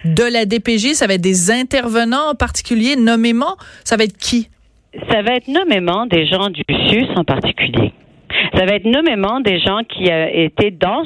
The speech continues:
Speaker 2: ce dossier-là et qui étaient en contact direct avec cette famille et qui n'ont pas fait leur travail et qui n'ont pas, et qui ont eu des appels de l'école et qui ont eu des appels
Speaker 1: Mm.
Speaker 2: de, de, de, de, d'intervenants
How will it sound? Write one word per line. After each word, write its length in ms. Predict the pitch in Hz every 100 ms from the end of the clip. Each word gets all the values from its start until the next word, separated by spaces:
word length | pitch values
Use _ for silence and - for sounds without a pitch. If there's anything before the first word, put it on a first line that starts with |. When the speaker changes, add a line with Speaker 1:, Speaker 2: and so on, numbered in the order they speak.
| -
Speaker 2:
ce 60 | 202
dossier-là 800 | 165 156 - 165 147 143 170 240 - -
et 100 | 208
qui 160 | - 254
étaient 220 | - 302
en 140 | 311
contact 500 | 214 208 185 190 202 170
direct 480 | 262 269 170 170 -
avec 200 | 170 160 -
cette 100 | 165
famille 420 | - 143 139 196
et 40 | 247
qui 180 | -
n'ont 200 | 233 208
pas 320 | 190 - 262 381 -
fait 120 | 185
leur 180 | 147 120
travail 540 | - 135 131 127 170 196 - -
et 100 | 190
qui 160 | -
n'ont 220 | 247 233
pas, 340 | 220 - 285 349
et 60 |
qui 160 | 233 226
ont 100 | 208
eu 120 | 247
des 200 | 226 190 170
appels 400 | 240 - 339 359
de 60 | 220
l'école 560 | 165 147 - 151 160 208 - -
et 80 | 175
qui 140 | 247
ont 80 | 254
eu 60 |
des 180 | 226 202 175 262
appels 200 | 320 349 339
Speaker 1:
Mm. 100 | 262
Speaker 2:
de, 240 | 180 170 151 - -
de, 180 | - 180
de, 200 | 170 170
de, 220 | 160 170
d'intervenants 800 | 160 185 180 170 190 170 185 190